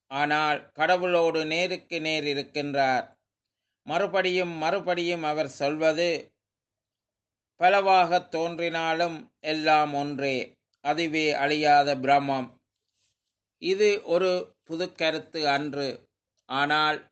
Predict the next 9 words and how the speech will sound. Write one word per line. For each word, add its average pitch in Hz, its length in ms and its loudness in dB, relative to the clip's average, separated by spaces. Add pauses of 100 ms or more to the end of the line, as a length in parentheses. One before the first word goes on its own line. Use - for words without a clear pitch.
அது 143 260 -2
சொல்லப்படும் 165 760 -2
முறையை 165 720 -2 (340)
நோக்குங்கள். 143 880 -4 (800)
"இருப்பது 202 600 -2
எல்லாம் 180 580 2
தூய 185 540 0
நித்திய 175 580 -4
விழிப்புணர்வே, 170 840 -6